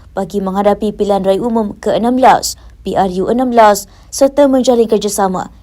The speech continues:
dengan Perikatan Nasional, P N. Kumpulan itu berharap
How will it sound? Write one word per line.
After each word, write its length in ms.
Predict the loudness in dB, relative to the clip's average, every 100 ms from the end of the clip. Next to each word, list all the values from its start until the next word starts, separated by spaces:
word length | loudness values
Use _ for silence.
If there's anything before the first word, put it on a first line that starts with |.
| -6
dengan 320 | -2 -2 -4
Perikatan 640 | -6 -10 -8 -10 -8 -8 -8
Nasional, 560 | -8 -6 -2 -2 -4 -12 -20 _
P 160 | -8 -4
N. 240 | -4 -4 -12 -20 _ -20 -20 _ _ _
Kumpulan 400 | -12 -4 -2 0
itu 160 | 0 -2
berharap 480 | -2 0 4 4